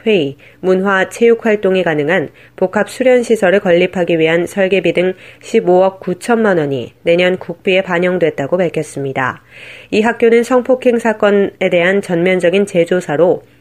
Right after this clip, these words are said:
학교 폐쇄와 함께 법인이 해산되면서 법인 재산이 광주시에 귀속됐습니다. 광주시는 그동안 장애인 수련시설,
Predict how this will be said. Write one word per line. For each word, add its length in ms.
학교 440
폐쇄와 460
함께 480
법인이 340
해산되면서 960
법인 320
재산이 460
광주시에 680
귀속됐습니다. 1040
광주시는 560
그동안 420
장애인 400
수련시설, 840